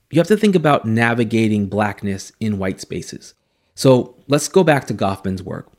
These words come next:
He said that there is something called the interaction order, which is essentially a set of expectations and norms that shape social interactions. And there's a researcher named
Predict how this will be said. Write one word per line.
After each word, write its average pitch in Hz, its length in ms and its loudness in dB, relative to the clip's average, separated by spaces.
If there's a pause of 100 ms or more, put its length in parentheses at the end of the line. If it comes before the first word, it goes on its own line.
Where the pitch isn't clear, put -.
(120)
He 185 160 -2
said 185 180 4
that 170 140 -4
there 147 100 6
is 127 100 0
something 117 280 -4
called 98 400 -6 (140)
the 110 80 -4
interaction 101 800 -2
order, 85 320 -6
which 113 180 -8
is 135 100 -4
essentially 147 580 0 (200)
a - 40 -6
set 151 200 2
of 147 160 2
expectations 113 880 -4
and 101 240 -2
norms 95 500 -2 (280)
that 101 300 -4
shape - 640 2
social 98 400 -4
interactions. - 760 -10 (840)
And 123 320 2 (120)
there's 123 180 6
a 117 80 4
researcher 113 540 4
named 101 280 0